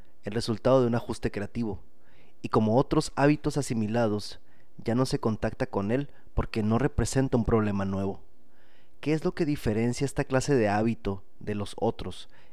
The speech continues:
¿Y cuál es la naturaleza de la no conciencia neurótica, represión, que la hace distinta del simple olvido y del recuerdo operativo? En el proceso del ajuste creativo,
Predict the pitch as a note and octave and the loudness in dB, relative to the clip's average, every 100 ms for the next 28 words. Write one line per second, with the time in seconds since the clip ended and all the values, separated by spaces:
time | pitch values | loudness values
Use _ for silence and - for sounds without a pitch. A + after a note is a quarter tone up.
0 | - A2 B2 B2 C#3 D#3 D3+ B2 G#2 A2 | -8 -2 2 4 4 2 2 2 2 2
1 | C#3+ B2+ A2 G#2 A2+ B2 A#2+ B2 A#2 A#2+ | 2 2 2 0 0 2 2 2 0 0
2 | A2 G2+ G#2+ A2+ - - - - - - | 0 0 0 0 -4 -8 -10 -10 -10 -10
3 | - - G#2 - F#2 - G#2+ F2+ - - | -10 -6 -4 -4 -4 0 0 0 -4 -10
4 | - - - A2 A2 A2 C3 A2 - B2 | -12 -10 -6 0 0 0 0 0 -2 -2
5 | A#2+ C3+ A2+ G#2 A2+ G#2+ A2+ G#2+ A2+ A2+ | 2 2 2 0 -2 2 2 2 2 0
6 | A2 A2 G#2+ A2 G2+ A2 G#2+ G#2+ G#2+ G2+ | 0 -2 -4 -2 -2 -4 -4 -2 -2 -2
7 | G2+ G2 A2+ A2+ F2+ - - - - - | -4 -4 -4 -4 -6 -10 -12 -10 -10 -12
8 | - - - - - - - - - A2+ | -12 -12 -12 -12 -12 -12 -12 -12 -6 0
9 | A2+ - A2 A#2+ D#3+ D#3+ C3 C#3 - D#3+ | 2 4 2 4 6 6 6 0 -2 2
10 | B2 - C#3+ B2+ | 2 2 4 4